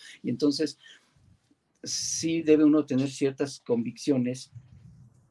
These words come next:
y debe, insisto, hacer un análisis muy, muy, muy riguroso de lo que sucede.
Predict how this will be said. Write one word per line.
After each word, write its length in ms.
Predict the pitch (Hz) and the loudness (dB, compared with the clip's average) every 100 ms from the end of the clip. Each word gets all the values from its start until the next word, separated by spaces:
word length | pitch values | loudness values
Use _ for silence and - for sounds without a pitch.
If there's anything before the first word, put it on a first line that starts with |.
| _ _ | _ _
y 180 | - 151 | -4 -4
debe, 340 | 117 107 120 - | 0 0 -2 -4
insisto, 460 | 117 101 117 - | -6 -6 -8 -4
hacer 260 | 117 - 101 | -6 -4 -6
un 140 | 98 | -4
análisis 680 | 101 95 95 92 - 113 - | -4 -6 -8 -10 -10 -10 -10
muy, 480 | 95 92 98 101 101 | -10 -8 -4 -2 -2
muy, 260 | 98 98 95 | -2 -4 -4
muy 360 | 92 95 95 | -4 -6 -6
riguroso 600 | 98 101 101 101 - - | -8 -10 -10 -10 -12 -12
de 100 | 110 | -14
lo 100 | - | -16
que 120 | - - | -20 -20
sucede. 400 | - - - | -18 -18 -20